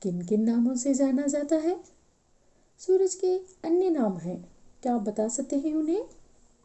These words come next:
हाँ, सूरज के अन्य नाम इस तरह से हैं, रवि,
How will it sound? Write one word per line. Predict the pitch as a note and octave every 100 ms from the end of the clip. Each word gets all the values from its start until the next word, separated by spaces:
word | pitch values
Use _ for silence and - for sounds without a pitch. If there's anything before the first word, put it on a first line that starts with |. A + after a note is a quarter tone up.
| _ _ _ _ _
हाँ, | G3+ G3+ F#3 F3 D#3 C#3+ _ _ _ _ _ _ _ _ _ _
सूरज | - G3 A3 A#3
के | B3+
अन्य | B3+ A3+ B3
नाम | A#3 A#3+ F4
इस | C5 D4 -
तरह | C4+ G#3+
से | - F#3
हैं, | D3+ D3+ - _ _ -
रवि, | F3+ F#3+ E3+ F3+ F#3 F#3